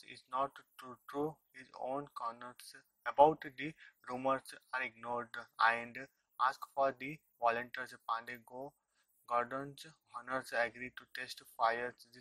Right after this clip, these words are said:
rifles, confident that Gordon is telling the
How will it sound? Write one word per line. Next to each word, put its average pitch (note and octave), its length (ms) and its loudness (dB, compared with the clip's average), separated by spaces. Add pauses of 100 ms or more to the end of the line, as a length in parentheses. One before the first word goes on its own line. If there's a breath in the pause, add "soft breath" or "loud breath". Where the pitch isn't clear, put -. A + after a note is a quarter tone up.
rifles, A#2+ 460 -2 (100)
confident B2 580 -10 (240)
that C3 360 -8 (480 loud breath)
Gordon B2+ 380 2
is B2+ 300 -12 (520)
telling B2+ 340 -4 (100)
the B2+ 100 -12